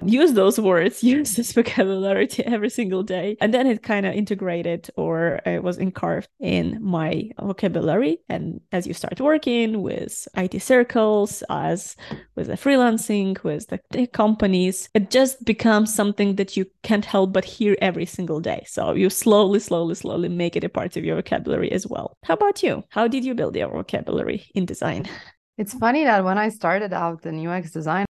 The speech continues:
Speaker 2: I would search on Google, "U X vocabulary," like, "U X terms." Just go over what is, uh, card sorting, what is A B testing, what is a wireframe, like, what does it mean, this and that. And what,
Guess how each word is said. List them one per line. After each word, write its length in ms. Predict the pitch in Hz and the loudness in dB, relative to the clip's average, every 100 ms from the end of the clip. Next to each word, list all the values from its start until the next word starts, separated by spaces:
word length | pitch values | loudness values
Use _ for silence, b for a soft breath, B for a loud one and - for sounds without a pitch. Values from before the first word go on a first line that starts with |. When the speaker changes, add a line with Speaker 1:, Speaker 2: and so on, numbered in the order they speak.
| - | -6
Speaker 2:
I 200 | 165 180 | -10 -8
would 280 | 165 165 160 | -6 -6 -8
search 440 | - 165 180 160 - | -6 0 0 0 -8
on 180 | 156 151 | -8 -4
Google, 480 | 160 147 139 - - | -4 -2 -4 -6 -8
"U 200 | 180 233 | -4 2
X 200 | 247 220 | 2 2
vocabulary," 720 | 202 185 196 175 151 139 - | -4 -2 0 0 -2 -6 -6
like, 220 | - 165 170 | -8 -10 -8
"U 160 | 180 | -2
X 180 | 214 202 | -2 -2
terms." 420 | - 160 - - 180 | -6 -6 -6 -14 -8
Just 340 | 220 214 196 | -6 -6 -4
go 240 | 180 202 254 | 4 6 6
over 400 | 220 202 185 B B | 4 2 2 B B
what 400 | 190 214 214 202 | -4 0 0 -2
is, 300 | 202 196 185 | -4 -4 -4
uh, 240 | 190 180 180 | -2 -2 -4
card 280 | - 214 202 | -2 0 0
sorting, 540 | 202 202 190 190 185 185 | -2 -2 -2 -4 -6 -4
what 140 | 185 | -4
is 120 | 180 | -2
A 120 | 190 | -4
B 160 | 190 180 | -6 -6
testing, 640 | 196 196 - 185 180 180 | -4 -4 -4 -6 -4 -2
what 100 | 185 | -2
is 140 | 180 185 | -2 -2
a 20 | |
wireframe, 720 | 185 214 202 202 208 190 190 | 2 2 2 -2 -4 -4 -6
like, 120 | 196 185 | -8 0
what 140 | 208 | 0
does 180 | 202 196 | 2 0
it 80 | 196 | -2
mean, 420 | 208 214 208 196 | -2 -2 -2 -2
this 220 | 202 202 | -2 -4
and 160 | 190 196 | -4 0
that. 240 | 208 190 | 2 0
And 280 | 180 180 | -2 -6
what, 120 | 180 | -10